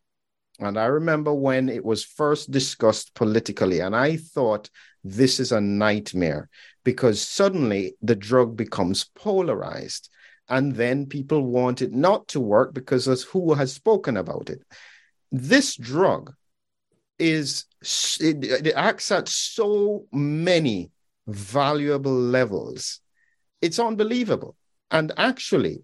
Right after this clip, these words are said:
one of the most interesting things outside of the immune modulation, I mean, I think that that does help, but you would be better off with a, a stronger immune modulator, an immune suppression. But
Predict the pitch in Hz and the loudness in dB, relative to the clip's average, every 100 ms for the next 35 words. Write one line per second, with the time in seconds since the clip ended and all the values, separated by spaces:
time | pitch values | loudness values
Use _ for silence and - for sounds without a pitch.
0 | - 127 165 170 156 147 165 202 240 226 | -10 -2 0 0 0 0 2 2 4 2
1 | - 220 208 185 165 156 131 - 147 95 | -2 -2 4 4 4 2 0 2 0 0
2 | - 131 151 - 185 190 190 180 180 165 | 0 0 0 0 0 0 0 0 0 2
3 | 160 156 147 143 120 127 143 143 87 - | 2 2 0 0 0 0 0 -2 -8 -8
4 | - _ - - - 139 143 135 123 - | -10 _ -20 -20 -6 -2 0 0 -2 -2
5 | 135 131 208 202 156 139 131 - 117 123 | -2 0 -2 0 -2 2 0 -2 0 2
6 | 110 - - 165 151 151 - 123 123 - | 2 -4 -2 0 0 -2 -2 2 2 0
7 | 135 131 123 120 110 123 117 127 117 113 | -4 0 0 0 0 2 0 0 0 0
8 | 120 113 113 104 _ _ 104 104 - - | -2 0 0 0 _ _ -4 -4 -4 0
9 | 143 143 135 117 127 120 120 113 110 113 | 0 0 0 0 0 0 0 2 2 0
10 | 98 104 - 175 90 110 107 110 113 107 | 2 0 0 -2 0 0 2 2 2 0
11 | - 127 143 156 92 80 - 135 131 | -2 0 0 2 -4 -4 4 4 4